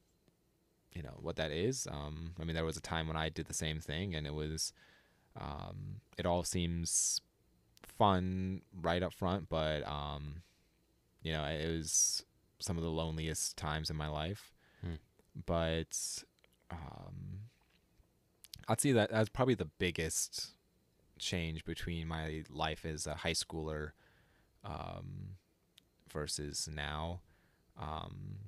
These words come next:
Speaker 1: there's definitely been, I'm definitely more extroverted, um, now than I was in high school. Um, so I talk to more people. Um, still an introvert,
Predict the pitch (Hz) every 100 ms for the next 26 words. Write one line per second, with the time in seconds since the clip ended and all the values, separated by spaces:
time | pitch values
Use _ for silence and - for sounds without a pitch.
0 | 95 _ 95 90 - 95 101 90 95 90
1 | 87 - 80 80 80 87 - 90 82 78
2 | 78 82 - - 80 82 82 82 82 90
3 | _ _ _ _ - 76 73 71 87 82
4 | 80 82 87 85 80 80 80 - 80 -
5 | 101 101 107 - - _ _ _ - 80
6 | 73 73 80 76 76 _ _ - 85 -
7 | - 85 80 78 - 80 80 80 82 82
8 | - 76 73 80 82 85 92 - - 135
9 | 107 98 - 73 69